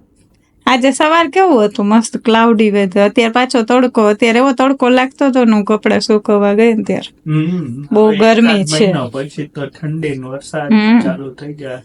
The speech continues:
Speaker 1: હા. આજે શું સાંજે જવાનું છે આપણે કે?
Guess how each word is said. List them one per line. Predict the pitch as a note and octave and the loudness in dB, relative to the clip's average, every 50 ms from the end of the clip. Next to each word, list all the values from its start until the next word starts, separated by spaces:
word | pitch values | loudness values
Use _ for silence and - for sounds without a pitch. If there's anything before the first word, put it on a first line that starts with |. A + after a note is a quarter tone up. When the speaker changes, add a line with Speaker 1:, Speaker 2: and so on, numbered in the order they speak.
| _ _ _ _ _ _ _ - G#3 | _ _ _ _ _ _ _ -4 -2
Speaker 1:
હા. | G#3+ G#3 G#3 G#3+ F#3 F#3+ - - - _ _ _ _ _ _ _ _ _ _ _ | 0 0 0 0 -2 -4 -8 -12 -18 _ _ _ _ _ _ _ _ _ _ _
આજે | A3+ A3+ A#3 A3 A#3 A3+ A3+ | 0 0 2 4 2 2 2
શું | - - C#4 C#4+ C#4 | 2 0 0 0 2
સાંજે | C#4+ A#3+ A#3+ A#3+ A#3+ A3+ B3 A#3 | 2 2 4 4 4 4 4 4
જવાનું | A3 A#3+ A#3+ B3 C#4 D4 D4+ D#4 D#4+ D4+ | 4 4 4 4 4 4 4 4 2 2
છે | - C#4 | 2 0
આપણે | B3+ C4 - C4+ D4+ D4+ | 0 2 0 0 0 0
કે? | C#4 - A#3+ | 0 -2 -2